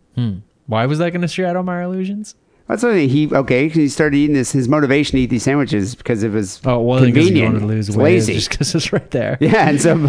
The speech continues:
Speaker 2: you know, I mean, if it was a
Speaker 1: But
Speaker 2: McDonald's on the first floor, he probably would have eaten the McDonald's all the time.
Speaker 1: Yeah, but you have, y-, y-, yeah, you've gotta give it to him, though. I mean, he could have stayed four hundred twenty-five pounds eating at that Subway, but he didn't.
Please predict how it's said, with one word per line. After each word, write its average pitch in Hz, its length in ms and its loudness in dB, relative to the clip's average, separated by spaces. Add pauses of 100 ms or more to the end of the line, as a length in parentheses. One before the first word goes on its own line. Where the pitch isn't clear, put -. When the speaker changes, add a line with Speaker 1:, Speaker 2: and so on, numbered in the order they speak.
(100)
Speaker 2:
you 180 100 2
know, 160 80 2
I 165 80 2
mean, 175 160 4
if 175 120 0
it 208 100 2
was 170 140 2
a 170 40 2
Speaker 1:
But 190 60 4
Speaker 2:
McDonald's 147 640 2
on 139 100 2
the 131 80 0
first 131 280 0
floor, 135 140 2
he 151 60 0
probably 135 240 2
would 135 100 2
have 127 80 2
eaten 147 140 2
the 147 100 2
McDonald's 165 400 0
all 69 140 -4
the - 40 -16
time. - 300 -8 (720)
Speaker 1:
Yeah, 233 220 2
but 175 100 0
you 202 140 2
have, 240 260 0 (180)
y-, 208 220 -4
y-, 208 60 -20 (520)
yeah, 113 380 -4
you've 160 240 -4
gotta 170 380 -2 (200)
give 180 220 -2
it 117 100 -4
to 117 140 -4
him, 98 160 -4
though. 95 100 -4
I 95 80 -2
mean, 120 220 -2 (1200)
he 180 160 -2
could 190 120 2
have 147 100 0
stayed 160 420 0
four 139 180 0
hundred 127 160 0
twenty-five 110 440 -2
pounds 117 400 -2
eating 113 260 -2
at 95 80 -4
that 95 220 -6
Subway, 101 440 -4
but - 120 -12
he 113 80 -6
didn't. 110 280 -4